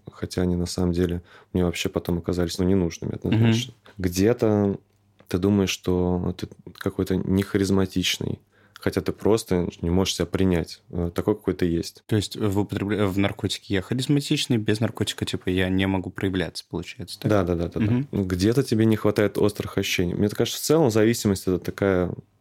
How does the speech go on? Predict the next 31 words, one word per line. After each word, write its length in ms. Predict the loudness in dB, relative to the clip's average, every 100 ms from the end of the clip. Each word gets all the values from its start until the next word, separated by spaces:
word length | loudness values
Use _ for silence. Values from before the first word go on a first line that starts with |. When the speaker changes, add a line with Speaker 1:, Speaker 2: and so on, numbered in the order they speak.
| _ -4
Speaker 1:
где, 400 | 2 4 4 0 0
ну, 140 | 0
как 160 | 2 -2
бы 80 | -2
скука, 520 | 2 0 2 0 -2 -6
<laughs> 60 | 0 4 4 0 -10 -4
Speaker 2:
Мгм. 100 | 2
Speaker 1:
прямая 260 | 6 6 6
доро-, 280 | 6 6 4
дорога 340 | 4 6 4
к 100 | 2
рецидиву. 640 | -4 0 2 4 2 0 -6 -20 -2
Speaker 2:
Мгм. 300 | 2 4 2
Speaker 1:
Вот 180 | -2 -4
непосредственно 520 | -2 0 0 2 0 2
мне 220 | 4 4
не 60 | 4
хватает 280 | 2 2 0
каких-то 200 | -4 0
острых 340 | 0 0 -4
ощущений, 400 | -2 0 -2 0
вот 140 | -2 -2
поэтому 640 | -2 0 0 0 0 0
Speaker 2:
Что 160 | -2 0
значит 300 | 2 0 -2
острые 280 | -6 -4 -8
ощущения? 640 | -8 -8 -8 -6 -8 -8 -12 -20 _ 0
Speaker 1:
Ну, 220 | 2 2
мне 220 | 4 4 4
как, 220 | 2 2
э, 420 | 4 4 6 4